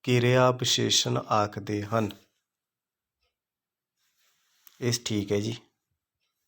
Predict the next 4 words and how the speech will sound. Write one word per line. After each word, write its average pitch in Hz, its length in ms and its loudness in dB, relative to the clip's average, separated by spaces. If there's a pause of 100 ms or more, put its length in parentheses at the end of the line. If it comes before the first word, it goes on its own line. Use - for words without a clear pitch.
(1800)
ਦੂਜਾ, 120 640 0 (300)
ਪਲਾਸਟਿਕ 123 640 2
ਦੇ 113 320 0
ਲਿਫਾਫੇ 117 880 0